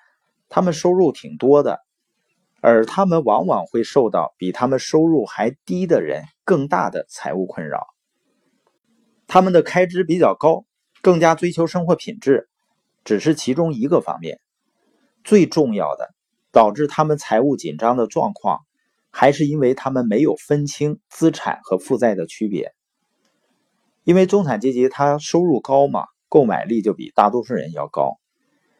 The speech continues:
而他们受到的教育呢，也普遍比较高，所以他们很清楚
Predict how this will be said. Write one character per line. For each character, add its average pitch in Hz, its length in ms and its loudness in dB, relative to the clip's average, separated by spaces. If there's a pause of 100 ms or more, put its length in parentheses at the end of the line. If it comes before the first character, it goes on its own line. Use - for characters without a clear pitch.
(240)
而 123 220 4
他 190 160 -2
们 190 100 0
受 190 220 0
到 175 120 4
的 160 120 0
教 175 280 2
育 110 160 -4
呢， 85 200 -6
也 98 180 2
普 - 240 -16
遍 98 220 -2
比 90 100 -10
较 80 160 -6
高， - 300 -6 (580)
所 143 220 6
以 180 100 2
他 - 180 -8
们 175 140 -2
很 - 220 -10
清 180 260 -6
楚 - 320 -8